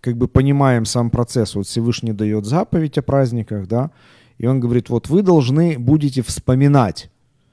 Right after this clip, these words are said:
Значит, они знают уже какой-то трубный звук, который им необходимо вспоминать. Если мы посмотрим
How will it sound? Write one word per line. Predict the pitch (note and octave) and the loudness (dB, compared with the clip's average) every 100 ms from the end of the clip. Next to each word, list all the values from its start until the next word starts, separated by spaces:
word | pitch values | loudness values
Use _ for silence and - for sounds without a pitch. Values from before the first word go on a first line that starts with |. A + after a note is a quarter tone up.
| _ _ _ _ _ | _ _ _ _ _
Значит, | - C3 C3+ C3 - | -8 -2 -2 -2 -4
они | B2 C3 C3 | -2 0 0
знают | A2 C#3 E3+ D3+ A2+ A2 | 0 0 2 4 2 0
уже | G#2+ G#2+ | -2 -2
какой-то | G#2+ - A#2 - | -4 0 0 0
трубный | G#2+ B2 B2 A2+ A2 | -4 -2 -2 -2 -4
звук, | F#2 C#3+ A#3 - | -2 0 0 0
который | C3 B2 B2+ D#3+ | -4 0 0 0
им | D#3+ | 0
необходимо | B2 - A2 A2+ B2 A#2+ | -2 -2 -4 -2 -2 -4
вспоминать. | - A#2 A2+ G#2 F2 A2 | -6 -4 -4 -4 -6 -8
Если | - A#2+ | -8 -6
мы | A#2 | -4
посмотрим | - - C3+ A#2 G#2+ | -6 -6 -4 -4 -4